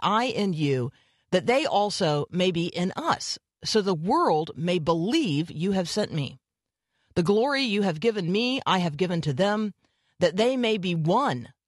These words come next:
even as we are one. I in them and you in me, that they may become perfectly one, so the world may know that you sent me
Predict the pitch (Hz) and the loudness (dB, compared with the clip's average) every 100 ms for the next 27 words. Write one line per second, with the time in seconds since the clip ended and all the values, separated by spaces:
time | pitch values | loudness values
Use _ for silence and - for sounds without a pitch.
0 | _ 233 262 302 202 180 277 165 147 139 | _ -4 0 0 0 0 0 0 0 -2
1 | 120 85 - _ _ _ _ _ _ 160 | -4 -6 -10 _ _ _ _ _ _ 2
2 | 170 240 233 247 180 202 240 135 147 180 | 2 2 0 0 0 0 -2 -2 -2 0
3 | 240 139 160 160 208 226 226 _ _ _ | 0 0 0 0 0 -2 -6 _ _ _
4 | _ 175 165 170 233 262 220 165 160 208 | _ -2 0 2 2 2 -2 -2 -4 -2
5 | 190 - - 311 339 - 269 208 233 233 | -2 -4 -4 -2 -2 -2 0 2 2 0
6 | 107 - _ _ _ _ - 226 190 165 | -4 -16 _ _ _ _ -2 0 2 2
7 | 151 269 311 247 240 233 202 196 170 175 | 2 2 2 0 0 2 2 2 0 -2
8 | 170 - 247 - 302 330 170 123 - | -4 -2 0 2 0 0 -6 -6 -12